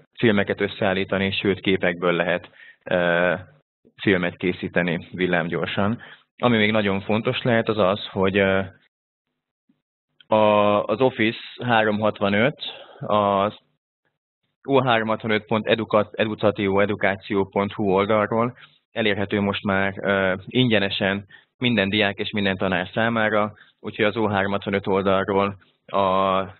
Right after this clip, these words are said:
teljes Office ingyenesen egy pillanat alatt, vagy hát nem is egy pillanat alatt, de elég gyorsan letölthető és, ö, hozzáférhető.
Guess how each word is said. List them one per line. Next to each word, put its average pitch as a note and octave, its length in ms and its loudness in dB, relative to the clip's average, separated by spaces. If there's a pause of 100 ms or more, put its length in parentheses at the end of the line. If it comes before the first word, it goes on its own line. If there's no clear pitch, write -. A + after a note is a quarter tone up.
(440)
teljes G#2 360 2
Office G2 460 -2
ingyenesen G2 840 0 (460)
egy A2 200 -4
pillanat G2+ 340 0
alatt, G2 280 0
vagy F2+ 160 0
hát F#2 100 -6
nem G#2 120 2
is G2 80 -4
egy G2 100 -2
pillanat G2+ 360 -2
alatt, F#2+ 180 2
de G2 80 0
elég F#2 200 0
gyorsan G2 460 -2 (260)
letölthető F#2+ 800 -2 (300)
és, F#2 540 -2
ö, F2 320 0
hozzáférhető. E2+ 1080 -4